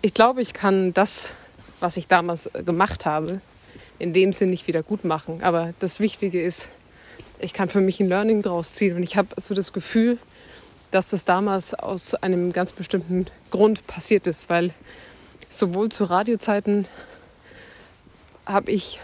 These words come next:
Mobbing erlebt, nicht an meiner Person, sondern ich konnte jemandem helfen, dem das passiert ist. Ähm, ich selber hab's erlebt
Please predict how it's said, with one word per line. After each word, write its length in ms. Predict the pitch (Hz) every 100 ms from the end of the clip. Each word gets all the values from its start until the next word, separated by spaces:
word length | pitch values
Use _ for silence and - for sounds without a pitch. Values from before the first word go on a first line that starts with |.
| - -
Mobbing 340 | 208 196 220 208
erlebt, 320 | 202 214 -
nicht 160 | 190
an 60 | 180
meiner 260 | 170 202 233
Person, 320 | 220 240 226
sondern 220 | 202 170
ich 120 | 175
konnte 260 | - 202 185
jemandem 340 | 180 160 180
helfen, 360 | 165 190 233 233
dem 160 | 208
das 120 | 208 -
passiert 400 | 220 - 233 233
ist. 180 | - - - - - - - - - - - - - -
Ähm, 160 | 170 180
ich 140 | 190
selber 320 | 214 220 240
hab's 180 | 214 -
erlebt 400 | 160 190 196 -